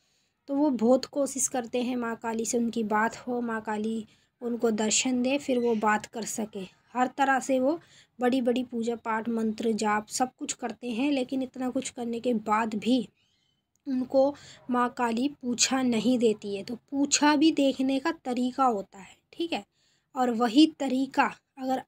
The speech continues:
आप आज इस्तेमाल करेंगे, तो आपको भी माता काली सच्चे वचन के साथ पूछा दे करेगी। जिसके नाम से आप पूछेंगे, जिसके शहर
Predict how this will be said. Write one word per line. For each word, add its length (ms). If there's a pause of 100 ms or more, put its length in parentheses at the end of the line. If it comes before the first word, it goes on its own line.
आप 280
आज 300 (200)
इस्तेमाल 540
करेंगे, 540 (640)
तो 80 (140)
आपको 420
भी 140
माता 320
काली 440 (140)
सच्चे 440
वचन 340
के 120
साथ 220 (120)
पूछा 380
दे 180
करेगी। 500 (400)
जिसके 360
नाम 320
से 180
आप 280
पूछेंगे, 460
जिसके 300
शहर 480